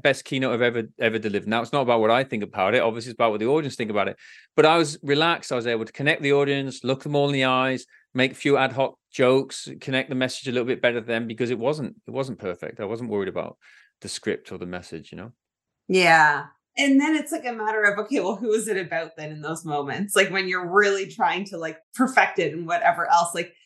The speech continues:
Speaker 2: is it about you? Or is it about, like, the message that you are actually trying
Speaker 1: Exactly.
Speaker 2: to give to who you're speaking to?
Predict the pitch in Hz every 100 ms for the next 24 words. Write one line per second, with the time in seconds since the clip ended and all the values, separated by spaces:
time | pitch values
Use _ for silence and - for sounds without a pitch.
0 | _ - 214 247 185 160 170 175 330 403
1 | _ _ _ - - 220 214 202 202 202
2 | 165 175 175 165 165 170 170 175 165 165
3 | 170 156 156 - 147 147 139 139 131 -
4 | - 143 139 143 - 131 123 110 110 107
5 | - 107 101 87 - - 151 151 160 156
6 | 143 135 151 - 143 139 147 151 - 101